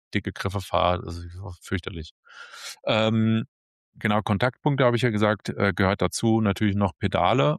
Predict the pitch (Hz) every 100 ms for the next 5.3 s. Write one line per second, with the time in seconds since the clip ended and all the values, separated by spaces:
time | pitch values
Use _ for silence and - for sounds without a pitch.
0 | - 104 104 - - 101 92 92 90 -
1 | 98 101 - 85 - 127 143 131 131 -
2 | - - - 101 101 101 127 107 95 85
3 | 85 113 120 - 95 107 123 127 104 92
4 | 95 101 90 - 113 - - 107 98 120
5 | 135 95